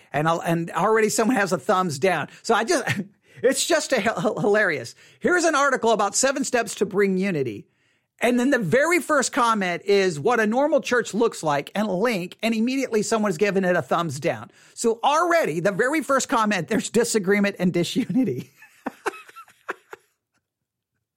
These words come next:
Yeah, I, I don't know how people can,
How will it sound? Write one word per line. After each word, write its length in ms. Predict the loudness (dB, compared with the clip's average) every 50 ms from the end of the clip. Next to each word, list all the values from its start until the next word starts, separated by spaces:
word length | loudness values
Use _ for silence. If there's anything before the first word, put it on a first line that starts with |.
| _ _ _ _ _ _ _ _ _ _ _ -20 _ _ _ _ _ -18 -18 -16 -16 -16 -16 -16 -10 -10 -10 -10 -8 -14 -14 -14 -14 -20 _ _ _ _ _ _ _ -20 -20 -4 0
Yeah, 160 | 2 2 2 0 -6 -14 -6 -2
I, 360 | -2 0 0 2 2 2 2 0 -6 -4 -6 -6 -6 -6 _ _ _ _ -6 0
I 140 | 0 2
don't 180 | 2 2 2 2
know 180 | 2 2 4 4
how 220 | 2 2 2 2
people 320 | 4 4 4 4 4 2
can, 260 | 2 4 2 0 2